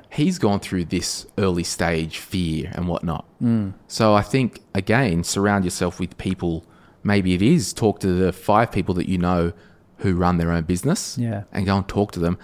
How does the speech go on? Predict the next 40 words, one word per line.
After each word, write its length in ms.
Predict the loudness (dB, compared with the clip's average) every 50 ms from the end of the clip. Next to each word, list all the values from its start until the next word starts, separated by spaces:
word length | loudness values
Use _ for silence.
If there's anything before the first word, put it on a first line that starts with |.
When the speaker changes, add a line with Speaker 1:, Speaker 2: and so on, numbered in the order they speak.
| -16 -20 -4 0
Speaker 1:
"Hey, 100 | 2 4
what 140 | 4 4
are 40 | 2
the 60 | 0
big 300 | -2 -4 -2 -2 -2 -2
three 260 | -2 -2 0 0 0 0
things 320 | 0 0 0 0 0 0
that 200 | 0 -2 -2 -6 -8
you 240 | -4 -2 0 0 2
wouldn't 240 | 0 0 0 0
do 160 | 0 0 0 0
again? 460 | 0 0 0 0 2 2 0 0 -2 -6 -16 -20 _ -4
Or 100 | 0 0
what, 160 | 0 0 -2 -4 -8 0
what 120 | 2 2 4
are 40 | 2
the 80 | 0
three 280 | -4 -2 0 0 2 2
big 240 | 0 -2 -2 -4 -2
things 460 | 0 2 2 4 4 2 0 -2 -2 -6 -6
Speaker 2:
Yeah. 140 | -6 -6 -4
Speaker 1:
you 140 | -2 0 0 2
would 240 | 4 4 2 4
do 180 | 2 2 2 2
again?" 420 | 2 2 0 -2 -2 -6 -8 -10 -14 -10 _
Speaker 2:
Yeah. 260 | -2 0 0 0 -4 -8 -16 -20 -6
Speaker 1:
And 160 | -2 0 0 4
build 240 | 4 4 4 4
your 120 | 2 0 2 2
own 440 | 2 2 2 2 2 0 0 -2 -2
database 800 | 0 2 4 4 4 2 0 0 -2 -2 -4 -6 -6 -6 -10 -12 -16 -20 -20 _ _ _ _ -4
based 260 | -4 -2 -2 -2 -4
on 80 | -4 -4
the 60 | -4
people 340 | -4 -4 -6 -4 -4 -2 -2
in 80 | -2 0
your 160 | 0 0 -2
world. 340 | -2 -2 -2 -2 -2 -6 -10 -16 _ _
Speaker 2:
Yeah, 260 | 6 6 6 6 4 -4 -14 -12 -2
absolutely. 540 | -2 -2 0 0 -2 0 0 0 0 0 -4